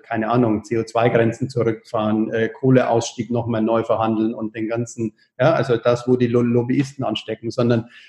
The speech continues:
es muss aus meiner Sicht ein Kontur-, Konjunkturprogramm oder einen, einen Innovations-, einen soziales Innovationsfonds geben, der glasklar gekoppelt ist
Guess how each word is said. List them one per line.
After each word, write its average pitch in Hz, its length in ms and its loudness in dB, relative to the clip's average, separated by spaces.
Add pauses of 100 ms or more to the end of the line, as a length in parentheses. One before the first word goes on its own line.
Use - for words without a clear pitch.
(440)
es 135 140 -6
muss 190 600 4
aus 127 180 -4
meiner 139 340 4
Sicht 143 260 -2
ein 123 140 0
Kontur-, 135 520 -2
Konjunkturprogramm 135 1160 2
oder 117 240 0
einen, 107 320 -2
einen 107 300 -4
Innovations-, 135 840 2
einen 110 260 0
soziales 110 640 -2
Innovationsfonds 123 1160 2
geben, 120 380 0
der 120 200 0
glasklar 123 680 2
gekoppelt - 520 -6
ist - 320 -8